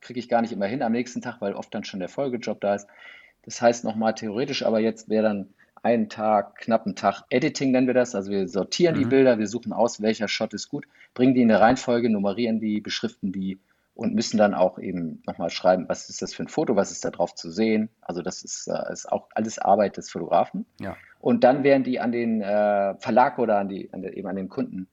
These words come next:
Speaker 1: transferiert per, per, äh, Internet.
Speaker 2: Mhm.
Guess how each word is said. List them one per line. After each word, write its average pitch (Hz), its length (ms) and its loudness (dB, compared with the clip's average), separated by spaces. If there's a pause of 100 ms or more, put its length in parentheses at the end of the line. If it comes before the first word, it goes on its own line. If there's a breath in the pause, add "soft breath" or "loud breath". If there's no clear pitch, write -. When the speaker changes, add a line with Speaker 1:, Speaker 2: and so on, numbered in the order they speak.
(300)
Speaker 1:
transferiert 101 640 -4
per, 78 400 -6
per, - 180 -16
äh, - 360 -16
Internet. - 440 -14 (180)
Speaker 2:
Mhm. 104 260 -10